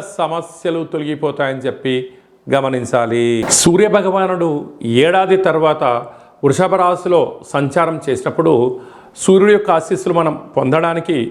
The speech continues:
అందరము మనం ఏం చేయగలగాలి అన్నట్లయితే ప్రతిరోజు మనము సూర్యోదయపు మునుపురమే నిద్రలేవడం, ప్రతి ఆదివారం పూట ఉదయం ఆరు గంటల నుండి ఏడు గంటల వరకు రవిహోర జరుగుతూ ఉంటుంది.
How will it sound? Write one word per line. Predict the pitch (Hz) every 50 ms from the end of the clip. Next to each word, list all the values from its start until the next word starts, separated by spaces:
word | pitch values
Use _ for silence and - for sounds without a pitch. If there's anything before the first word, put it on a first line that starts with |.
| - - 123
అందరము | 143 147 180 185 180 190 185 175
మనం | 160 151 139 135 135
ఏం | 151 156 151 -
చేయగలగాలి | 160 156 147 147 156 147 151 151 156 - 139
అన్నట్లయితే | 135 139 127 - 127 120 123 156 165 156 151 - - - - - - - - - - _ -
ప్రతిరోజు | 175 185 185 202 214 202 202 214 214 208 226 214 202
మనము | 196 190 175 170 156 131 127 135 139 - - - - -
సూర్యోదయపు | - 180 175 180 202 196 196 202 214 208 208 202 202 185 185 185 175 180 175 175 175 175 170
మునుపురమే | 165 156 147 139 - 160 151 147 139 139 139 139 131 - - - - - -
నిద్రలేవడం, | 120 107 110 123 123 135 135 139 135 139 139 151 151 - - - - - _ _ _ _ _ _ _ _ - - - - - - - _ -
ప్రతి | 196 190 196 202 190 - - 160 151 151
ఆదివారం | 165 180 202 214 208 208 196 190 190 180 160
పూట | 156 175 160 185 175 160 143 147 147
ఉదయం | 139 160 170 160 147 135 127 127
ఆరు | 143 170 180 185
గంటల | 175 165 180 170 160 156 151
నుండి | 151 151 143 139 113 113 120
ఏడు | 127 139 139
గంటల | 147 139 131 143 135 135
వరకు | 131 131 - - 156 135 113 110 101 87 - - - - - - - _ _ - 123 127
రవిహోర | 143 151 185 185 - 180 190 190 185 185 160 151
జరుగుతూ | 170 151 151 151 143 - 156 151
ఉంటుంది. | 143 131 151 139 123 127